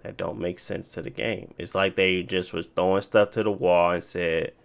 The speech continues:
"Well, we have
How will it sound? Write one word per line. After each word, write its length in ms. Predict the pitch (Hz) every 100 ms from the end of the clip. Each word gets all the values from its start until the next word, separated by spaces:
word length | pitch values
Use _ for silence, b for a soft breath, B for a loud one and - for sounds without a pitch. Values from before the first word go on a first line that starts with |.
| b b b b b b b
"Well, 360 | 110 110 98 90
we 160 | 107
have 960 | 101 - 143 147 151 131 107 95 90